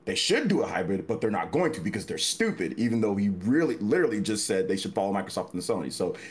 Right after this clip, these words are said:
he's been, Cal-, Sh-, Callan Shaw, right? So he's been kinda, like, saying one thing, then saying another. He's, he's been kinda going all over. So, uh, we'll see what they do. Um, we'll see,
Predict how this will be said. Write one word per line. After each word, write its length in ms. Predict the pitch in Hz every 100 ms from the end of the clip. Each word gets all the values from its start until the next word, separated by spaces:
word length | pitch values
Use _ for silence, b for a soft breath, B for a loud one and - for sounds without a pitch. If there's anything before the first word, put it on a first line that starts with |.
| B
he's 260 | 131 156 123
been, 340 | 120 104 98
Cal-, 300 | - 127 117
Sh-, 180 | - -
Callan 220 | 170 113
Shaw, 160 | 95 87
right? 220 | 92 92 B B
So 140 | 135
he's 180 | 120 165
been 140 | 147
kinda, 240 | 127 123 123
like, 240 | 107 101
saying 320 | - - 113 117
one 160 | 131
thing, 180 | 127 123
then 120 | 110
saying 240 | 110 117 107
another. 240 | 107 110
He's, 220 | 110 113
he's 180 | 92 110
been 180 | 95 107
kinda 220 | 110 98
going 200 | 101 98
all 140 | 92 92
over. 220 | 87 78
So, 340 | - 92 85 B B -
uh, 80 | 117
we'll 140 | 139 226
see 160 | 269
what 160 | 240 226
they 140 | 190
do. 340 | 175 175 208 -
Um, 500 | 120 123 123 117 104 -
we'll 100 | 120
see, 240 | 131 113